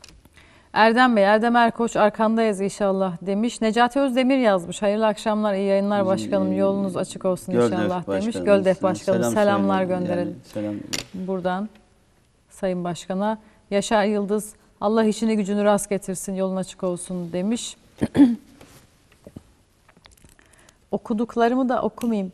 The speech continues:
Speaker 1: diye. Hasan Kuzey Katırcı, "Sayın Başkanımız Gölköy'ümüzün gelmiş geçmiş en insancıl başkanıdır" demiş. "Sefa Coşkun, maşallah başkanım, çalışmalarınıza kolaylık dilerim" demiş. Nail Bağ,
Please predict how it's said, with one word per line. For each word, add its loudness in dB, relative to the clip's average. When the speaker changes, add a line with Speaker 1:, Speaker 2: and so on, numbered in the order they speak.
Speaker 1:
diye. 0
Hasan 0
Kuzey -2
Katırcı, -4
"Sayın 0
Başkanımız -2
Gölköy'ümüzün -2
gelmiş -2
geçmiş -4
en 0
insancıl -4
başkanıdır" -4
demiş. -4
"Sefa 0
Coşkun, -4
maşallah 0
başkanım, -4
çalışmalarınıza -4
kolaylık -4
dilerim" -6
demiş. -6
Nail 0
Bağ, 4